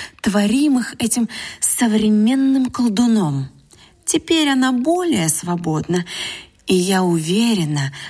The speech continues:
она пойдёт, чтобы узнать свою судьбу, а главное — услышать,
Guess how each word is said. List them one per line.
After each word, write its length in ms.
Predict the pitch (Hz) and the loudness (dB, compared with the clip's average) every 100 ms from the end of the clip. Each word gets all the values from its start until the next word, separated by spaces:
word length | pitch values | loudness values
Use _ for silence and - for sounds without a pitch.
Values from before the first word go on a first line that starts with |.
| - | -8
она 220 | - 214 220 | -2 0 0
пойдёт, 880 | 220 233 226 180 156 135 - - - - - | 0 0 0 -2 -4 -6 -8 -14 -14 -18 -8
чтобы 340 | 190 - 160 | -6 -2 0
узнать 500 | 170 160 165 190 170 | 2 2 2 2 2
свою 340 | - 156 160 151 | -2 -2 0 0
судьбу, 520 | - 151 139 160 233 | 0 -4 -2 0 2
а 80 | 170 | 2
главное — 840 | 151 151 151 240 285 - 151 139 139 - - - | 2 2 0 -2 -8 -6 -4 -4 -6 -14 -16 -4
услышать, 1080 | 233 220 - 220 220 202 170 - 196 - | -2 0 0 2 2 2 0 -2 -4 -4